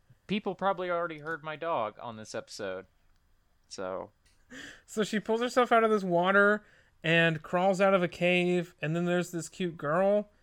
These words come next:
Speaker 2: who finds her, and she looks at her, and her eyes glow,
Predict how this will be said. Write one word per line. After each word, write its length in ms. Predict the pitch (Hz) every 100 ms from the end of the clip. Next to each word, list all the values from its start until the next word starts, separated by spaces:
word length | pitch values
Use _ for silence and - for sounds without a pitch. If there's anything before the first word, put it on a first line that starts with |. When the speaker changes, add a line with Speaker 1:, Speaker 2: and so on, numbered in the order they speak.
| _ _ _
Speaker 2:
who 160 | - 220
finds 400 | - 220 226 220
her, 440 | 233 226 226 220 - _ _ _
and 520 | 156 160 160 160 156 156
she 220 | - 180
looks 300 | 165 180 -
at 160 | 180 180
her, 200 | 185 185
and 180 | 165 165
her 120 | 156
eyes 300 | 151 165 156
glow, 540 | 165 170 170 170 175